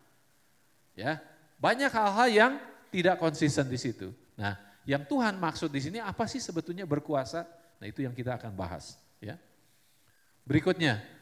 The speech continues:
maka Allah menciptakan manusia itu adalah laki-laki dan perempuan. Ya. Nah, saya berpikir ya dulu ya, karena saya senang berpikir, mempertanyakan apa firman Tuhan dan sebagainya.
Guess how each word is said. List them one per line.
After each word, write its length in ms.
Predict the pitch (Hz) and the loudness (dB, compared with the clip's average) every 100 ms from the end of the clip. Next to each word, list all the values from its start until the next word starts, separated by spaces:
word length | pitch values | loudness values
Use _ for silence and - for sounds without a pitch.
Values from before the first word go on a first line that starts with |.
| - _ - | -20 _ -2
maka 260 | 143 170 | -2 0
Allah 300 | 165 180 240 | 2 6 6
menciptakan 580 | 220 196 190 - 185 180 | 4 -2 -4 2 2 2
manusia 320 | 175 170 160 | -2 0 0
itu 320 | 190 185 247 254 - | 0 0 -2 -2 -8
adalah 480 | - 170 170 165 151 | -8 -2 -2 0 0
laki-laki 400 | 214 170 160 208 | 2 2 2 4
dan 240 | 170 226 269 - - _ _ - | 4 4 0 -16 -20 _ _ -8
perempuan. 540 | 143 147 139 151 101 92 - - - | -4 -2 4 4 4 -4 -18 -20 -16
Ya. 300 | 101 131 143 - _ _ _ | -10 -10 -10 -20 _ _ _
Nah, 220 | 120 117 | -8 -6
saya 300 | 95 165 214 | -4 -4 -2
berpikir 580 | 226 180 160 - 180 151 | -4 -4 -6 -2 -2 0
ya 80 | 139 | -4
dulu 240 | 127 135 | -6 -6
ya, 160 | 107 117 - | -8 -10 -10
karena 220 | 117 131 | -10 -8
saya 140 | 143 - | -8 -8
senang 260 | 123 123 | -10 -8
berpikir, 460 | 120 117 143 156 147 143 - - | -8 -8 -8 -6 -6 -6 -14 -14
mempertanyakan 880 | 107 113 113 110 117 131 - 135 143 | -12 -10 -6 -6 -4 -6 -2 -4 -4
apa 220 | 113 131 | -6 -4
firman 320 | 120 117 113 120 | -4 -6 -6 -6
Tuhan 240 | 123 123 | -4 -4
dan 140 | 113 | -6
sebagainya. 500 | - 113 117 220 123 | -8 -10 -10 -10 -12